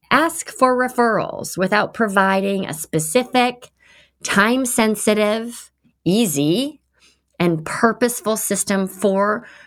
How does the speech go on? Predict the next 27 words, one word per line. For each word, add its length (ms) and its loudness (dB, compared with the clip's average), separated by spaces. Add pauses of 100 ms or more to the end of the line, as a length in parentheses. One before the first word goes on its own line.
(120)
your 160 2
referral 480 0
sources 600 0
to 140 -2
actually 380 -2
follow. 600 -2 (1000)
Let's 420 2
create 320 2
a 60 4
metaphor 500 0
here 300 0
to 160 -4
help 240 -4
you 100 0
understand 640 -2
this. 420 -10 (1400)
If 120 -8
someone 320 -2
compliments 580 -4
your 140 -2
haircut, 680 -4 (160)
you're 140 0
gonna 200 -2
recommend 480 0
your 100 -2
hairdresser. 640 -6 (1080)
If 440 2